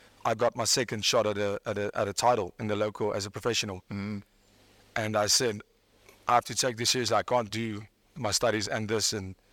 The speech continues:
Speaker 2: Mm.
Speaker 1: I said, "I'm gonna stop studying." And,
Speaker 2: Oh, wow.
Speaker 1: uh, for this fight, um, s-, stopping my studies.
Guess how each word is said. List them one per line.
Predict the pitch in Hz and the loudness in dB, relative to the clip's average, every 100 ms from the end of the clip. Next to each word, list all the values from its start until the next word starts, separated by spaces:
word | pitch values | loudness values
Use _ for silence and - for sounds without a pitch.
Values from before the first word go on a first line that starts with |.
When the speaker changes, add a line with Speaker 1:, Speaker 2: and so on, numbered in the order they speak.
| _ _ - | _ _ -8
Speaker 2:
Mm. | 82 82 120 | -6 -2 0
Speaker 1:
I | 110 104 | 0 2
said, | - 113 | 2 2
"I'm | 104 | -2
gonna | 104 95 | -2 -2
stop | 113 - | -2 -2
studying." | 123 107 92 _ _ _ - | -2 -2 -6 _ _ _ -10
And, | 110 | -6
Speaker 2:
Oh, | 82 | -4
wow. | 80 80 - | -6 -8 -8
Speaker 1:
uh, | 131 107 | -4 -4
for | 101 117 | -2 -2
this | 104 101 | -2 2
fight, | 135 117 - _ 123 | 4 2 0 _ -4
um, | 110 104 101 _ | -4 -4 -10 _
s-, | - - - | -12 -12 -8
stopping | - 135 131 | 0 0 2
my | 131 | -2
studies. | 107 123 123 | 0 0 0